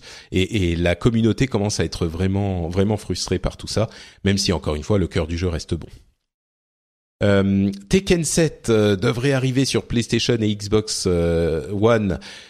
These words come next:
le, je crois que c'est fin sept-, fin, pardon, fin,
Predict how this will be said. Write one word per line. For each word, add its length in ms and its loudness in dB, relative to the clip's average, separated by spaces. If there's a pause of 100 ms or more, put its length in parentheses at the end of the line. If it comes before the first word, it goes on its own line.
(200)
le, 680 4
je 100 0
crois 160 -2
que 80 -4
c'est 80 -2
fin 280 -2
sept-, 460 -4
fin, 200 2
pardon, 340 0
fin, 380 0